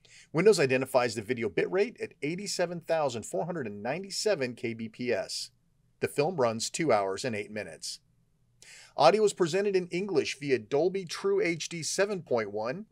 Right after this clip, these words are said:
D T S H D Master Audio five point one and two point oh, along with French,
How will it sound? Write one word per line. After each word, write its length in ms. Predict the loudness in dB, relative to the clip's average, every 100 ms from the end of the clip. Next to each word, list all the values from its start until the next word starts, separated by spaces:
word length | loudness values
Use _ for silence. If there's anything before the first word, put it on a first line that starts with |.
| -8
D 160 | -6 -6
T 300 | -4 2 4
S 260 | 4 0 -4
H 380 | -4 -2 -4 -8
D 220 | -6 -4
Master 560 | 0 0 0 0 -2 0
Audio 320 | 0 2 2
five 380 | 2 2 0 0
point 240 | 0 0
one 200 | 2 0 2
and 280 | 0 0
two 160 | -2 -4
point 300 | -2 -4 -4
oh, 300 | -10 -14 -16 _ -20 -20 _
along 240 | 2 4 4
with 100 | 0
French, 520 | -4 0 0 0 -8